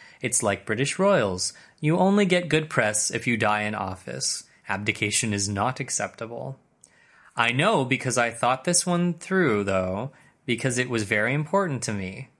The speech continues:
I know Harry would have insisted that Snape's portrait was on that wall right beside Dumbledore's. As for whether Harry would go back to talk to him, I think, I'm not sure he would have done."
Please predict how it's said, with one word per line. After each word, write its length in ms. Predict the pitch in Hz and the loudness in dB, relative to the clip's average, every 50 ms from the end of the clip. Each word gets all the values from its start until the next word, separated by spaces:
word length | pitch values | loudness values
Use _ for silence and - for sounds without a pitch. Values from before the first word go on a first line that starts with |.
| _ _ _ _ _ | _ _ _ _ _
I 220 | - 110 107 107 107 | -4 -2 0 0 0
know 500 | 107 113 120 139 160 156 120 98 98 101 | 0 0 0 0 2 2 0 0 0 -2
Harry 300 | 101 113 107 107 107 104 | -2 0 2 2 2 0
would 160 | 101 104 104 | -2 -2 -4
have 120 | 101 101 | -4 -4
insisted 640 | 107 104 101 - - - 170 160 - - 180 175 165 | -4 -4 -2 -2 -2 0 0 0 -2 -2 -2 -4 -2
that 160 | 170 160 170 | -4 -2 -2
Snape's 340 | - - 135 127 131 131 - | -2 0 0 0 -2 -2 -8
portrait 500 | - - - 135 123 - - 123 120 - | -14 -6 -2 -2 -2 0 0 -4 -4 -2
was 180 | 120 113 113 - | 0 0 0 0
on 300 | - 110 107 107 107 107 | 0 0 0 0 0 -2
that 260 | 98 95 101 104 - | -2 -2 -4 -4 -4
wall 320 | 101 101 104 98 95 98 98 | 0 0 2 2 0 -2 -4
right 200 | 98 98 104 - | -6 -6 -6 -6
beside 380 | - 110 - - 107 98 95 98 | -4 -4 -2 -2 -2 -2 -4 -2
Dumbledore's. 760 | 110 113 113 113 107 104 101 - 110 120 120 131 139 - - - _ _ - - - - - - - | -2 -2 -2 -2 -4 -6 -8 -10 -12 -10 -10 -8 -8 -8 -10 -10 _ _ -20 -20 -20 -20 -20 -6 -2
As 180 | 165 185 190 190 | 0 0 0 2
for 140 | - 202 190 | 2 4 4
whether 280 | 196 196 190 196 190 185 | 4 4 4 4 4 4
Harry 260 | 190 190 190 190 185 | 4 4 4 4 4
would 160 | 185 185 175 | 4 2 4
go 140 | 170 180 170 | 4 2 4
back 240 | 156 165 160 156 156 | 4 2 2 2 -2
to 100 | - 151 | -6 -8
talk 320 | 147 - 185 208 220 220 - | -2 0 0 0 0 0 -4
to 100 | - 131 | -4 -2
him, 200 | 110 104 107 123 - | 0 0 -2 -2 -2
I 80 | 147 | -4
think, 420 | 156 - 151 143 143 156 160 - - _ - _ _ - | -2 0 -2 0 0 -2 -4 -8 -16 _ -20 _ _ -4
I'm 160 | 139 147 160 | -2 0 2
not 240 | 175 180 190 180 - | 2 0 0 0 -2
sure 380 | - - 156 151 151 147 151 - _ _ _ _ | -2 0 2 2 2 0 -2 -6 _ _ _ _
he 160 | - 160 165 | -4 -4 -2
would 160 | 165 196 185 | 0 0 0
have 140 | 135 104 104 | 0 -2 -2
done." 360 | 104 101 104 - - 127 127 | -4 -4 -4 -4 -8 -10 -12